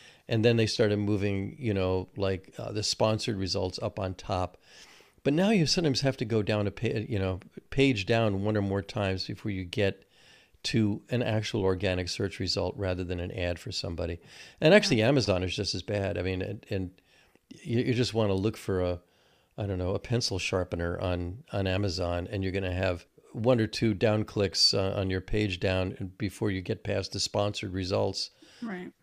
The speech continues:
Speaker 1: You know, or what Amazon says, it's Amazon's choice, which is probably a paid for one too. Who
Speaker 2: Yeah.
Speaker 1: knows, right? And, uh, you know, at the, and at the same time, they're, speak of algorithmic nudging, they're gaming you with prices all the time as well. We wrote about
Speaker 2: Exactly.
Speaker 1: that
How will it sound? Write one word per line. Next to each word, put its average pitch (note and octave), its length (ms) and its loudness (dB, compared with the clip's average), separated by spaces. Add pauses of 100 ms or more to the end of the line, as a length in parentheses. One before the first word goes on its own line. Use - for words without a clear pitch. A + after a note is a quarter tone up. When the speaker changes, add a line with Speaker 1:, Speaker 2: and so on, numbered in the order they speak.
Speaker 1:
You G#2 140 2
know, F#2+ 160 2
or F#2+ 120 2
what G2 180 2
Amazon F#2+ 480 0
says, F#2+ 260 0
it's F#2+ 140 -2
Amazon's G#2+ 560 2
choice, D3 420 0
which - 180 -6
is G2 100 -6
probably F#2+ 440 -4
a F#2 80 -4
paid G2 260 -6
for G2 160 -8
one F#2 200 -6
too. G2+ 280 -2 (420)
Who A#2+ 80 2
Speaker 2:
Yeah. A2+ 60 6
Speaker 1:
knows, G2 500 2 (160)
right? F#2 380 -2
And, G2+ 240 0 (880)
uh, - 40 -2
you C3+ 180 4
know, B2+ 80 8
at B2 120 2
the, C#3+ 80 4
and B2+ 80 4
at A2+ 100 2
the A#2+ 80 0
same G#2+ 240 0
time, F#2+ 280 0
they're, F#2 300 2 (140)
speak A2 280 -4
of F#2+ 120 -4
algorithmic G2 640 -2
nudging, F#2+ 440 -2
they're G2+ 140 -2
gaming F#2+ 380 -2
you F#2+ 160 -2
with G2 160 -4
prices B2+ 400 -2
all F#2+ 140 -8
the G2 80 -10
time G2 280 -10
as - 140 -10
well. G#2+ 320 -6
We A2 100 -8
wrote G#2 80 -6 (280)
about G#2 180 0
Speaker 2:
Exactly. G#2 60 2
Speaker 1:
that C#3 320 -2